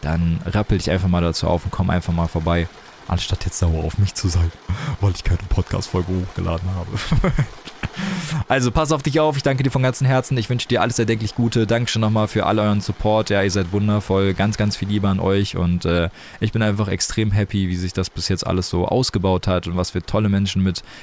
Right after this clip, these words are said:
in meine Livestreams gekommen sind, auch meine Podcasts hören. Ähm,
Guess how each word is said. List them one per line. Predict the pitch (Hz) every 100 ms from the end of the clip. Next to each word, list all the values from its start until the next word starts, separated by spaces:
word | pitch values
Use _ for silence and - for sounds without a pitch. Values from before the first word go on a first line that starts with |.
| -
in | 90
meine | 92 92
Livestreams | 101 104 - 196
gekommen | 95 - 95 92
sind, | 90
auch | 87
meine | 90 92
Podcasts | 90 107 - 98 90 -
hören. | 90 92 92 - - - -
Ähm, | 85 85 82 80